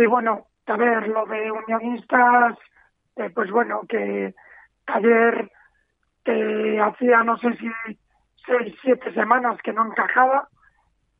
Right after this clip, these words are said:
y bueno, ayer con el Celta, pues encajó, pues después de todos esos partidos encajó gol,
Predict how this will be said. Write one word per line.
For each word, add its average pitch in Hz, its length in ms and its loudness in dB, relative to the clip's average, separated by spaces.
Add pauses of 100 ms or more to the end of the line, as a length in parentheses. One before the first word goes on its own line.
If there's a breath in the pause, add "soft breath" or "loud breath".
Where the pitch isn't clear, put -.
y 220 80 -4
bueno, 214 240 -2
ayer 208 200 -4
con 220 180 -2
el 208 120 -14
Celta, 226 400 2
pues 220 200 -4
encajó, 220 800 0 (540 soft breath)
pues 214 220 -4
después 208 440 0
de 220 260 2
todos 226 320 0
esos 226 560 -2 (640 soft breath)
partidos 233 560 2
encajó 233 500 0
gol, 262 340 -2